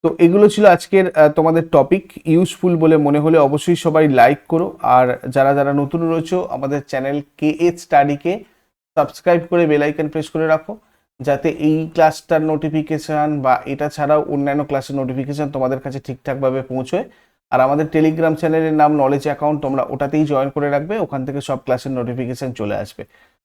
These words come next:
আর ডাব্লিউবিপিকেপির জন্য পরিবর্তন ব্যাচ বা ডাব্লিউবিপিএসসি ক্লার্কশিপ ব্যাচে তোমরা যদি জয়েন করতে চাও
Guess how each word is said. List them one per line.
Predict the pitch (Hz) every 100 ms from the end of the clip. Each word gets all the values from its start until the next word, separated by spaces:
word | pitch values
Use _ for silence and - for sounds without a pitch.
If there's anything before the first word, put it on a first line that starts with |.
| _
আর | 117 123
ডাব্লিউবিপিকেপির | 123 123 123 170 165 170 175 175 175 170 170
জন্য | 175 175
পরিবর্তন | 170 151 160 165 165 170 165
ব্যাচ | 170 170 - 143
বা | 139 127
ডাব্লিউবিপিএসসি | 127 131 147 151 147 151 151 151
ক্লার্কশিপ | 143 127 - 170
ব্যাচে | 147 139 147
তোমরা | 147 139
যদি | 139 139 135
জয়েন | 135 127
করতে | 127 135 - 156
চাও | 135 160